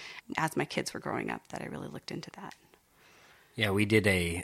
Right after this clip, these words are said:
Speaker 2: homeschool trip across the country. I worked for an employer that gave sabbaticals every seven years. You got, like, two months off. And so we took a big, huge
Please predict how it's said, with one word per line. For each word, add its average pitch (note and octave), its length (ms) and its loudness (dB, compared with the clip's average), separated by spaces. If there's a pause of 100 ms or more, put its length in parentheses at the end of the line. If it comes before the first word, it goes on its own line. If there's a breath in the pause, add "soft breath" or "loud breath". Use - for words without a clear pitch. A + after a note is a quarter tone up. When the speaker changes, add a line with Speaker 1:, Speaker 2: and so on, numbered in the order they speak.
Speaker 2:
homeschool G#2 680 6
trip - 400 4 (760 soft breath)
across - 420 10
the - 140 0
country. D#2+ 720 4
I F2 140 2
worked E2+ 320 -2
for E2 160 -2
an D2+ 100 -2
employer D#2+ 460 2
that D2+ 200 -4
gave D2+ 340 -2
sabbaticals E2+ 920 8
every F2 220 4
seven E2+ 320 2
years. D#2 400 -2
You D#2 40 -2
got, D#2 160 -2
like, D2 220 -6
two A2 160 10
months D#2+ 340 0
off. D2 320 4
And D2 140 -4
so D2 300 -2 (760 loud breath)
we G#2 80 2
took - 200 10
a E2 40 2
big, C3+ 460 6
huge B2+ 720 10